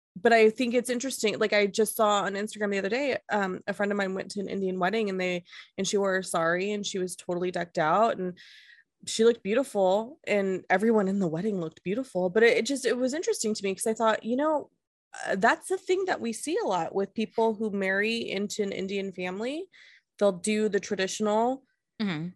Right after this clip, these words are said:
Speaker 1: and then, o-, and, or they'll have an American, you know, type wedding. But in my mind, like, I, if I marry a white guy, we're not jumping the broom.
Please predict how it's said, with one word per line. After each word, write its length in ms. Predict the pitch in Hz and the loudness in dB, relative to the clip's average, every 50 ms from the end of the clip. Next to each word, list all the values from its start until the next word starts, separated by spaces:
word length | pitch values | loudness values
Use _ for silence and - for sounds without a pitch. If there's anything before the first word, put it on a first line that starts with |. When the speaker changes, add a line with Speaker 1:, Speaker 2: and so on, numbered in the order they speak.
| _ _ - | _ _ 0
Speaker 1:
and 220 | 196 196 190 190 | 2 2 2 2
then, 340 | 190 190 190 196 190 - - _ _ - | 2 0 0 0 -4 -6 -8 _ _ 0
o-, 200 | 196 202 - - - | 2 2 0 0 -2
and, 240 | 208 208 208 214 214 | 0 0 2 0 0
or 220 | 202 208 202 202 190 | 0 0 0 2 2
they'll 140 | 196 190 185 | 2 2 2
have 300 | 175 180 170 185 180 190 | 2 0 0 2 2 0
an 80 | 180 | -2
American, 580 | 180 180 180 170 175 185 190 - 214 202 202 - - | -2 -2 0 0 0 0 -2 -4 -6 -8 -8 -8 -8
you 120 | - 196 202 | -6 -2 -2
know, 140 | 190 185 180 | 0 -2 -2
type 260 | 185 - 208 196 - _ _ | -2 -4 -4 -6 -6 _ _
wedding. 460 | 214 214 214 233 254 269 285 311 339 - _ _ _ _ _ _ _ _ _ _ _ _ _ _ _ _ _ _ _ _ _ _ _ - | -2 0 2 2 2 0 0 -4 -8 -10 _ _ _ _ _ _ _ _ _ _ _ _ _ _ _ _ _ _ _ _ _ _ _ 6
But 220 | 208 202 196 - - | 8 8 8 6 4
in 160 | 220 214 208 | 2 2 2
my 200 | 202 196 220 247 | 4 4 2 4
mind, 500 | 254 220 185 170 170 180 185 208 220 - - - _ - | 2 2 2 2 2 0 0 -2 -4 -6 -10 -12 _ 0
like, 320 | 196 180 180 175 175 - _ _ _ - | 2 2 2 2 -2 -6 _ _ _ -6
I, 180 | 151 151 - - | -6 -6 -4 -4
if 160 | - 185 185 | -6 -2 0
I 80 | 190 190 | 0 0
marry 260 | 202 214 214 208 185 | 2 2 2 2 2
a 60 | 175 | 2
white 220 | 175 190 220 220 - | 2 2 2 2 0
guy, 140 | 190 175 | 0 0
we're 180 | 165 160 175 196 | 2 2 0 0
not 180 | 233 262 233 190 | 0 0 -4 -2
jumping 300 | - 196 208 196 190 180 | -2 -4 -2 -2 -2 -4
the 80 | 160 147 | -4 -2
broom. 440 | - 180 196 185 175 175 185 180 | 0 2 2 2 2 0 -2 -6